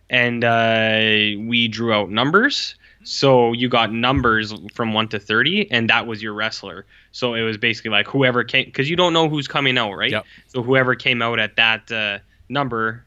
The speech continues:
Speaker 1: that you had, that was your wrestler. And if you had, uh, any in the top three, you got your, like, if your guy was out third last, um, you got your money back, and then if your guy won, you got the pot.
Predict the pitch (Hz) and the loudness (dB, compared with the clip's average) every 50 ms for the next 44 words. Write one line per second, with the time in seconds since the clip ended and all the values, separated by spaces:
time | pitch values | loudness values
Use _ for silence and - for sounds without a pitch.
0 | _ - 107 104 98 110 110 113 - 185 196 131 117 151 160 - - 117 117 120 | _ -4 -4 -2 -2 -4 -6 -4 -2 0 0 0 0 -2 -4 -8 -4 -2 -2 -2
1 | 127 139 151 160 180 185 - - 110 110 104 110 117 123 120 123 127 120 123 123 | -2 -4 -2 -2 -2 -4 -4 -4 -6 -4 -4 -4 -4 -4 -4 -4 -2 0 2 2
2 | 120 117 113 113 113 113 110 110 113 _ _ _ _ _ _ _ _ - 104 107 | 4 4 4 4 2 0 -2 -6 -10 _ _ _ _ _ _ _ _ -4 -2 0
3 | 107 104 104 104 104 101 101 101 101 98 98 95 87 - - 131 131 131 131 127 | 0 0 0 0 0 0 0 0 -2 -2 -4 -6 -6 -2 -2 0 2 2 0 0
4 | 113 107 - - 131 120 - - - - 127 139 156 190 226 240 214 160 127 117 | -2 -2 0 2 0 0 0 -4 -12 -8 -4 -2 0 0 -2 -2 -2 -2 0 2
5 | 120 113 104 104 113 113 110 110 107 - 107 123 123 117 - 120 - - - 120 | 2 2 2 2 0 2 2 0 0 -2 -2 -2 -2 0 0 -4 -4 -2 -4 -4
6 | 117 104 117 113 117 117 113 107 107 101 92 - - - _ - 120 120 120 110 | -2 0 0 0 0 0 -2 -4 -4 -6 -6 -12 -20 -20 _ -6 -4 -2 -2 -2
7 | 110 113 120 131 156 170 - - - - _ _ _ - _ _ _ _ - - | 0 0 2 2 0 -2 -4 -12 -14 -16 _ _ _ -20 _ _ _ _ -8 -6
8 | 104 104 104 101 98 95 95 95 - _ _ - - - _ - - 110 110 107 | -6 -6 -6 -8 -10 -10 -12 -16 -18 _ _ -20 -20 -20 _ -8 -4 -2 0 0
9 | 104 104 113 131 151 165 160 160 165 175 175 - - 113 110 110 110 110 107 - | 0 0 0 0 0 0 0 2 2 0 0 -2 -6 -6 -6 -6 -6 -8 -8 -6
10 | 107 107 113 113 110 110 117 127 135 139 131 123 113 113 117 113 - 107 - - | -4 -2 0 0 0 0 0 0 0 0 0 -2 0 -2 -4 -4 -4 -12 -10 -10
11 | - 85 80 - - | -10 -10 -10 -14 -20